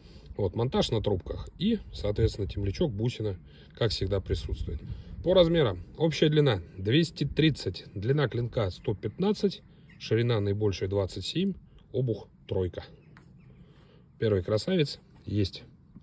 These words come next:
Второй нож, ну, как вы видите, исполнение аналогичное по клинкам. Все три ножа — резачки.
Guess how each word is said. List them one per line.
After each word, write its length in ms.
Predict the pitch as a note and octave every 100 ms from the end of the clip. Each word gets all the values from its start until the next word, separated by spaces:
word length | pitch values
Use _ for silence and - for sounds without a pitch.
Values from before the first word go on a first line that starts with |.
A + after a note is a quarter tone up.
| - - - - - - - - - - - - - -
Второй 280 | - F#3+ F#3
нож, 260 | D#3+ C3 E3+
ну, 180 | G#3 -
как 200 | - B2+
вы 100 | C3
видите, 340 | B2 B2 G#2+ G#2
исполнение 460 | - B2 A#2+ A#2
аналогичное 600 | A#2 C#3 E3 A3 - G3
по 120 | E3+
клинкам. 440 | D#3 E3 C#3 C#3 A2
Все 200 | - A#2
три 160 | G#2+
ножа — 260 | G#2 G2+ G2+
резачки. 600 | F#2+ G2 B2 - A3+